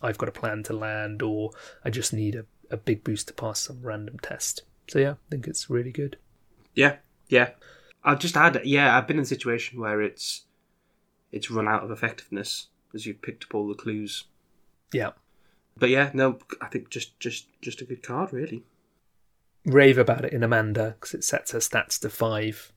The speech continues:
Speaker 1: for a, for a round, which is just pretty good. Are there any, um, shenanigans around it? I don't think there are, really.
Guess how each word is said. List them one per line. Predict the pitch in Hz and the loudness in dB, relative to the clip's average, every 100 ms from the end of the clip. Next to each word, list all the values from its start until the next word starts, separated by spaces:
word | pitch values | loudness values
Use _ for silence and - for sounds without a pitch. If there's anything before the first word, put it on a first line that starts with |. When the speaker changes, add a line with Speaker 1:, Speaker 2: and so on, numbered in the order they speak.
| _ | _
Speaker 1:
for | - 117 | -4 0
a, | 110 110 - _ | 0 -4 -14 _
for | _ 113 107 | _ -4 -4
a | |
round, | 107 107 107 110 - | -4 -6 -8 -10 -12
which | - - - | -12 -10 -8
is | |
just | - - - - _ _ - - _ - | -4 -2 -2 -6 _ _ -20 -20 _ -8
pretty | 147 131 | -6 0
good. | 135 135 - _ _ _ _ 160 | 0 0 -6 _ _ _ _ 6
Are | |
there | 180 | 8
any, | 196 202 | 8 6
um, | 202 190 185 185 _ _ _ _ _ _ _ _ | 4 2 -2 -4 _ _ _ _ _ _ _ _
shenanigans | - 160 170 180 143 113 110 | -6 -2 0 2 2 0 -2
around | 113 107 104 | -6 -8 -6
it? | 107 | -2
I | |
don't | 151 202 | 0 0
think | 180 131 | 0 0
there | 117 | 2
are, | 127 113 | 4 4
really. | 107 120 107 107 117 | 4 2 2 -2 -6